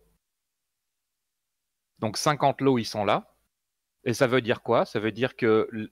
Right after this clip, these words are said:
ce, ces vendeurs, ceux ou ces vendeurs-là viennent vider cinquante lots ici. Qui fait qu'on se retrouve avec des cases vides, euh, partout là où les cases ont été vidées. Là, il en restait dix, mais là, il n'y en avait plus que neuf à acheter,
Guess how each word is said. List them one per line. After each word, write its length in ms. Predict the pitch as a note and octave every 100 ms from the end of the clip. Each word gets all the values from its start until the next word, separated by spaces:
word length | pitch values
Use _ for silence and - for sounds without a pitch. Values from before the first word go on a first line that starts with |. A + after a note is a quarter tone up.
| -
ce, 440 | - - B2 G#2+
ces 240 | - D3
vendeurs, 440 | B2 B2 A2+ A#2+ -
ceux 180 | - C#3+
ou 120 | A2+
ces 200 | - C#3+
vendeurs-là 480 | A#2+ A2 G#2+ B2 E3
viennent 340 | G#2+ A2 G2+
vider 640 | F#2+ G2+ D3+ B2+ B2+ G#3 _ _ _ _ -
cinquante 480 | D#3 C#3+ C#3+ C3
lots 180 | B2+ A#2+
ici. 360 | G#2 - A2 - _ _ _ _ _ _ _ _ _ _ _
Qui 80 | B2+
fait 140 | B2 C3
qu'on 120 | C3+
se 60 |
retrouve 300 | B2 - C#3+
avec 260 | G#2+ F#2+ F2
des 140 | B2
cases 320 | D3 D3 B2+ A2
vides, 360 | B2 A#2 F2 - _
euh, 520 | - F2+ F2 F2+ - - - _ _ _ _ _ _ _ _ _ _ _
partout 480 | D#3 - - E3 C#3
là 160 | A2 A#2
où 80 | G#2+
les 100 | G#2+
cases 180 | A#2+ A2
ont 60 |
été 160 | G#2+ G#2+
vidées. 400 | F#2+ F#2+ C#3 F#3+ _ _ _ -
Là, 260 | A2+ C#3
il 140 | D#3 C#3+
en 60 |
restait 360 | C3 C3 - C3
dix, 400 | A#2+ C3+ C3+ -
mais 100 | G#2+
là, 80 | A2
il 40 | A#2
n'y 40 |
en 40 |
avait 120 | G2 G2+
plus 180 | -
que 60 | - B2
neuf 200 | C3 A#2
à 60 |
acheter, 460 | G2 - B2 D#3